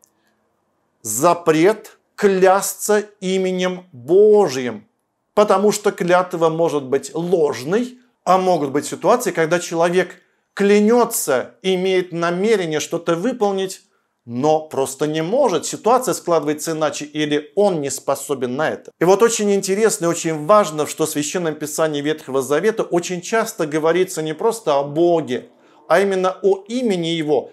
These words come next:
прославлении имени Божьего, это и есть прославление Бога. Поэтому как празднословное употребление, не благоговейное употребление имени, ну тем более оскорбление имени Божьего, это и оскорбление Бога.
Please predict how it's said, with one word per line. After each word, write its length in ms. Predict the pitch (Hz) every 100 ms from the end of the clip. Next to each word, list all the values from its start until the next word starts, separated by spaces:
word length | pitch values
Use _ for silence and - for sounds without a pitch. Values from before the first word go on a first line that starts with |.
| -
прославлении 680 | 175 165 175 175 175 170
имени 400 | 185 190 185 160 151
Божьего, 680 | 139 202 240 156 147 131 -
это 240 | 170 190 180
и 40 |
есть 280 | 135 160 -
прославление 720 | 147 135 135 131 147 151 151
Бога. 680 | 139 147 196 185 147 123 - _ _ -
Поэтому 640 | 180 190 185 175 175 - -
как 320 | 202 196 - _ _ _ _ _ _ -
празднословное 840 | 196 170 190 190 196 208 175 156
употребление, 880 | 147 156 147 156 139 139 120 113 107 -
не 460 | - 151 170 175 165 - _ _ _
благоговейное 800 | 127 180 180 175 185 208 196 165
употребление 640 | 160 170 165 160 160 156 156
имени, 520 | - 208 190 151 123
ну 160 | 156
тем 180 | 175 165
более 200 | 156 160
оскорбление 600 | 156 - 156 143 147 147
имени 320 | 147 151 147
Божьего, 600 | 143 175 277 220 233 233 226 _ -
это 260 | 302 302
и 300 | 233 - 190
оскорбление 960 | - 143 - 143 135 147 180 160 160 160 _ _
Бога. 720 | 104 147 160 147 123 107